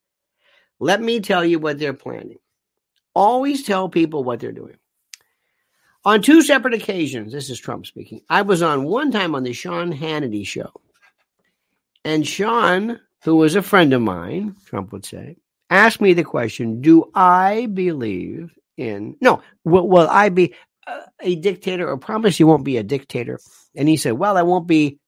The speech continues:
for the first day." And, and it was a joke. And everybody knows it was a joke, and everybody recognized it as a joke. But the demented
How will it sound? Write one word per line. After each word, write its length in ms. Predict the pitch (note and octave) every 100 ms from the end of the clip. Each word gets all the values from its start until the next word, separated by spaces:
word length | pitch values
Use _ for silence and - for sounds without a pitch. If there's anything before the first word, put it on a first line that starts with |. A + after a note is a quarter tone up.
| _
for 160 | - D#3
the 160 | B2+ A2
first 500 | - G2 F2 - _
day." 280 | - _ _ _ _ _ _ _ _ _ _ _ _ _ _ _ - - -
And, 420 | G#3 G3 G3 F#3 _
and 420 | F3+ F3+ F3+ F3 - -
it 160 | G3+ E3
was 240 | D#3+ C3
a 100 | A#2+
joke. 600 | G#2 A#2+ F#2 - _ _ _ _ _ _ _ _ _
And 140 | - G#3
everybody 580 | G#3 F#3 D#3 D3 C3 C3
knows 480 | E3+ G3+ G3 F3+
it 140 | F3 D#3+
was 240 | D#3 D3
a 100 | D3
joke, 440 | B2+ D3 C3+ C3+ _ _ _ _
and 180 | - B2
everybody 800 | A2 - C2+ - - - - _ _ _ _
recognized 760 | C3 C3 A3+ G#3+ F#3+ F3 D#3 D3+
it 120 | C#3
as 160 | B2+
a 120 | C3 A#2
joke. 480 | A#2 A#2+ A#2 - _ _ _ _ _ _
But 420 | C3+ D#3+ D#3+ D#3 - _ _
the 280 | B2+ B2+ D#3+
demented 1300 | C#3 C3 D#3+ D#3 E3 F3+ G#3 A3+ A3+ A3+ G3+ G#3+